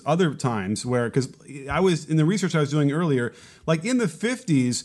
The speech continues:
the dichotomy between the Republicans and Democrats were, was much more stark. The Democrats, uh, in fifties and the sixties were, like, the poorer class, and the Republicans were, were the more educated and, and wealthier class. And so as a result, the Democrats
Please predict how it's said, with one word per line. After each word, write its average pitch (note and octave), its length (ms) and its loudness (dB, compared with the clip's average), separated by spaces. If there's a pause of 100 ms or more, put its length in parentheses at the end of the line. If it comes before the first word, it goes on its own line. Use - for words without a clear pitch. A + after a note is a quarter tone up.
(260)
the C#3+ 100 0
dichotomy F3+ 580 4
between E3 320 4
the C#3+ 200 6
Republicans D3+ 500 2
and A2+ 100 2
Democrats C3+ 520 0
were, A#2+ 60 -2
was A2+ 220 -2
much D3 220 2
more B2 160 2
stark. B2 480 0 (360)
The B2 100 0
Democrats, C#3 920 0
uh, B2+ 200 0
in C3+ 100 -4
fifties D3+ 280 -2
and C3 100 2
the B2 60 -2
sixties C#3+ 360 0
were, C3 200 2
like, B2+ 240 2
the A#2 100 -2
poorer A3 500 -4
class, F2+ 520 -8 (280)
and C3+ 240 4
the C3 220 4
Republicans C3 840 0
were, B2+ 100 -6
were C3 260 -2
the B2 280 -4 (100)
more C#3 320 2
educated C#3 460 0
and, B2+ 200 2
and A#2+ 300 0
wealthier C3 380 0
class. D#3 520 -2 (220)
And C3+ 120 2
so D#3+ 140 2
as D#3 140 2
a - 20 -2
result, D3+ 280 2
the C#3+ 80 0
Democrats C#3+ 640 0